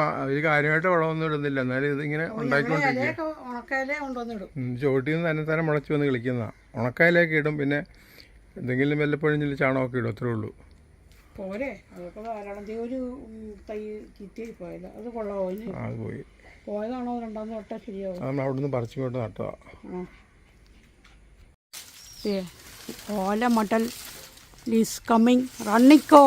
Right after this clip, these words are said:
Speaker 2: ഓല മടൽ is coming, റണ്ണിക്കോ." പണ്ട് ആംഗ്ലോ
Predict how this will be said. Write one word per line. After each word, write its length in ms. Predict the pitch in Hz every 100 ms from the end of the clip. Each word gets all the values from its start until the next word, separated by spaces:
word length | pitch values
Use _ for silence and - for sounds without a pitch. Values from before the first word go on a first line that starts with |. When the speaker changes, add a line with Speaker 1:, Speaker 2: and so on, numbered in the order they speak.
| 269 262 247 247 240 226 226
Speaker 2:
ഓല 300 | 262 277 277
മടൽ 200 | 277 262 277
is 80 | - -
coming, 260 | 269 277 269 262
റണ്ണിക്കോ." 460 | 294 302 294 294 269 262 262 254 247 - - - -
പണ്ട് 220 | 262 240 254 240
ആംഗ്ലോ 220 | 233